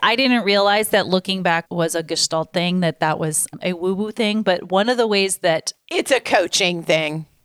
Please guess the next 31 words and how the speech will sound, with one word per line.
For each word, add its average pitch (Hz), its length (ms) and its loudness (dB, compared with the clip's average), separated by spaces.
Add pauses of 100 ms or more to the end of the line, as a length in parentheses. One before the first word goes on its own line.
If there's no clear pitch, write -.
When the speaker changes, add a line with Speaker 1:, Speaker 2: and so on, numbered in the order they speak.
(280)
Speaker 1:
A - 40 -6
coaching 247 300 0
Speaker 2:
It's 208 100 -2
a - 100 -2
Speaker 1:
thing. 160 240 -2
Speaker 2:
coaching 170 180 2
Speaker 1:
Okay. 160 120 -2
Speaker 2:
thing. 113 380 -6 (100)
Speaker 1:
So 262 220 4
Speaker 2:
Yeah. 247 60 -2
Speaker 1:
one 262 180 2
of, 269 100 0
that, 233 160 0
it's - 100 -6
just 311 160 0
something 247 240 0
I've 208 160 2
always 196 320 2
done. 175 340 0 (200)
I 196 40 -4
used 262 200 -6
to 269 80 -12
keep 247 200 -8
a 196 60 -10
paper 196 300 -4
calendar, 196 720 0 (320)
and 196 100 2
I 190 100 2
would 190 220 -2
go 208 240 2
through 220 560 -2